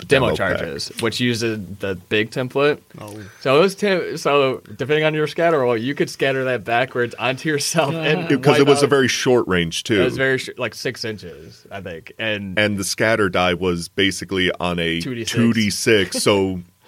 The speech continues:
Speaker 2: inches it could scatter.
Speaker 3: And it
Speaker 1: Yeah.
Speaker 3: could scatter back onto you.
Speaker 1: Yes.
Speaker 3: Yeah.
Speaker 2: Based on where that scatter die went. So you could have a guy who flunked P E throw that demo
Speaker 1: <laughs>
Speaker 2: charge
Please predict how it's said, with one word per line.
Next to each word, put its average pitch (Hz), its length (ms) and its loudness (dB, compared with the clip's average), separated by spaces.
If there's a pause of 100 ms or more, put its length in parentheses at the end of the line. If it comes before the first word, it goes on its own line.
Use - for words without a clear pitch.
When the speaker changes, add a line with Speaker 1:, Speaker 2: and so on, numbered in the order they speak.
(140)
Speaker 2:
inches 92 840 0
it 101 140 -2
could 90 180 -4
scatter. 82 600 0 (160)
Speaker 3:
And 147 100 -10
it 143 40 -8
Speaker 1:
Yeah. 139 80 -8
Speaker 3:
could 143 120 -8
scatter 135 300 -8
back 123 280 -14
onto 120 300 -14
you. 104 180 -14
Speaker 1:
Yes. 107 420 -4
Speaker 3:
Yeah. 95 80 4
Speaker 2:
Based 92 200 -2
on 104 220 2
where 110 160 6
that 117 180 4
scatter 135 360 2
die 90 200 2
went. 85 300 -4
So 92 340 2
you 110 140 -4
could 107 160 0
have 117 220 2
a 117 40 -2
guy 110 320 4
who 101 220 -4
flunked - 880 -4 (200)
P 123 260 -4
E 98 420 -4 (680)
throw 120 600 2 (140)
that 120 320 2
demo 123 280 2
Speaker 1:
<laughs> - 100 -8
Speaker 2:
charge 95 420 -2